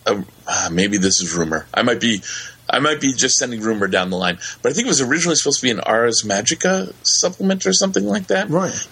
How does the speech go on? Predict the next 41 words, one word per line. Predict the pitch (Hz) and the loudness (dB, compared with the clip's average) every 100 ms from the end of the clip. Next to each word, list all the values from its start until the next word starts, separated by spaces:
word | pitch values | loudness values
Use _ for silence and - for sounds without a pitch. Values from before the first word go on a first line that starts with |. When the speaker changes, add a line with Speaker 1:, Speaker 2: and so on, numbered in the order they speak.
| - - | -6 0
Speaker 1:
And | 127 123 | 2 2
they | 123 | 2
knew | 127 139 139 123 | 2 4 2 2
that | 123 | 2
it | 113 | 0
wouldn't | 101 113 113 113 101 92 - - | 0 0 0 0 -2 -6 -14 -2
ever | 110 101 101 | -2 2 2
sell | 92 - 104 123 147 151 151 - - | 2 2 2 2 0 -2 -6 -8 -2
that | 147 - | 0 2
way. | 151 156 160 - | 0 0 0 0
And, | 156 | 0
Speaker 2:
Yes. | 127 - 135 - - - - - - - | 0 -2 -4 -4 -12 -20 -20 -20 -20 -4
Speaker 1:
um, | 101 101 87 85 - | 0 2 0 -4 -2
so | - 175 | 0 2
yeah, | 160 87 | 0 0
like, | 135 127 | 0 2
it's, | 135 135 | 2 0
I | - 127 | 0 0
think | 131 139 | 0 -2
it's | 117 110 | -2 0
exactly | - 113 107 | 0 0 0
what | 95 | 0
you're | 95 92 | 0 2
about | 95 90 | 2 0
to | - | 0
say, | - 143 151 95 | 2 2 0 0
is | 71 87 | -2 0
that | 82 60 58 - - - - - - - _ _ _ _ _ _ _ - | 0 -4 -8 -18 -20 -20 -20 -20 -20 -20 _ _ _ _ _ _ _ -2
they're | 120 | 0
just, | - 117 - - - - - - - - | 2 0 -2 -6 -20 -20 -20 -20 -8 -2
they | 117 | 0
have | 127 139 | 2 2
an | 131 | 2
idea, | 120 117 110 | 2 2 2
they | 104 | 2
wanna | 104 92 | 0 0
hitch | 113 - | 0 0
it | - | 0
to | - | 2
something. | 117 104 - - 90 - - - - - | 2 0 -6 -10 -10 -14 -20 -20 -4 2
Speaker 2:
Hmm. | 151 139 | 2 2